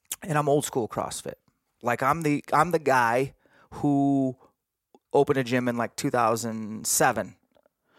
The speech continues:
back when if you saw a program, d-, deadlift day, and it's literally one, one, one, like,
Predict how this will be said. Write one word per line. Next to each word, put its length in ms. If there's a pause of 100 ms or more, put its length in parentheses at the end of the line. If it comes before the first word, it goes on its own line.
(240)
back 300
when 460 (400)
if 180
you 100
saw 460 (260)
a 100
program, 760 (340)
d-, 80 (500)
deadlift 380
day, 340
and 140
it's 160
literally 560
one, 440
one, 220
one, 280
like, 180